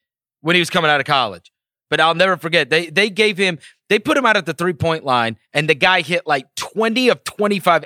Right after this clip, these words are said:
N B A threes. It's unbelievable. And then, how about this? In the workout with him, these are the other guys.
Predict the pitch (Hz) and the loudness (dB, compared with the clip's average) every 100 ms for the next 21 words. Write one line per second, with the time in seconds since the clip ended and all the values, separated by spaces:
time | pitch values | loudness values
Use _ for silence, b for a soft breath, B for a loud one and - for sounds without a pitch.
0 | - 190 190 185 175 160 147 - 160 139 | 0 0 0 -2 2 2 2 -2 -2 -2
1 | 98 104 - _ _ _ - - - - | -2 -12 -20 _ _ _ -12 -12 -6 0
2 | 240 247 208 220 190 156 139 127 - B | 2 2 2 2 2 2 0 0 -2 B
3 | - 185 175 170 220 285 254 b - 226 | 0 0 2 2 2 0 -4 b 0 2
4 | 214 240 220 - - 220 262 202 180 214 | 2 2 0 -2 0 0 2 2 2 2
5 | 247 240 247 277 285 254 _ _ - 220 | 2 2 0 0 -4 -6 _ _ -2 0
6 | 233 220 214 196 160 156 113 95 | 2 2 2 2 2 2 2 -2